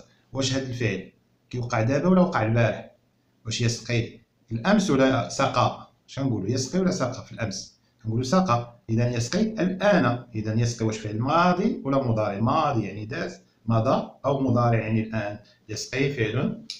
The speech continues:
مضارع. إذا نضعوا العلامة على المضارع هنا وردوها في الماضي، غنقولوا هنا يسقي،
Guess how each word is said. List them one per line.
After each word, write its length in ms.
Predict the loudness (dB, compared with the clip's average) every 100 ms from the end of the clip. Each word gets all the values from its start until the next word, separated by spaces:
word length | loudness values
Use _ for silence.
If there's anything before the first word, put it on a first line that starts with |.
| -18 _ _
مضارع. 680 | -14 -6 0 4 4 4 2
إذا 280 | 0 -6 -10
نضعوا 360 | -8 -6 -4 0
العلامة 400 | 2 2 2 -2
على 180 | -2
المضارع 400 | 0 0 2 2
هنا 480 | 0 -2 0 -2 -4 _ _ _ _ _ _ _ _ _ _ _ _ _ -20 -10
وردوها 420 | 0 2 4 2 2
في 80 |
الماضي، 360 | 2 2 2 4
غنقولوا 440 | 2 2 2 0 -4 _ _ _ _ _ _ _ _ -8
هنا 420 | -4 -2 -4 -16 _
يسقي، 1000 | -4 -2 -4 -12 -12 -10 -6 -4 -2 -4